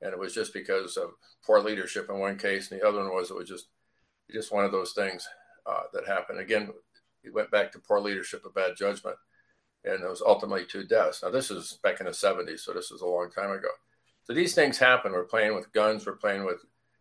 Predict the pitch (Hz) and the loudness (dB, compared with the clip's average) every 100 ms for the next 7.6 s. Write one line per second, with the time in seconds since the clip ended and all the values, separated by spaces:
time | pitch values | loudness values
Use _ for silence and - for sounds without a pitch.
0 | _ - 110 110 95 98 107 104 104 104 | _ 2 2 2 -2 4 6 6 4 0
1 | 92 - 104 - - 101 101 101 101 - | -2 0 0 0 0 2 2 2 0 0
2 | _ 110 107 110 104 - 113 - 98 104 | _ -12 -8 -4 -2 0 0 -2 -4 -2
3 | 92 90 - 95 92 90 95 107 104 107 | -2 -4 -4 -4 -4 -6 0 0 0 -6
4 | 95 - 95 - 101 - 90 - 107 101 | -8 -6 -8 -8 -14 -12 -14 -8 -4 -4
5 | - - _ _ _ _ _ _ _ - | -6 -18 _ _ _ _ _ _ _ 0
6 | 135 139 - - 131 113 110 110 101 101 | 2 2 0 2 4 6 6 4 2 2
7 | 117 110 104 92 - | 2 2 -2 -2 -4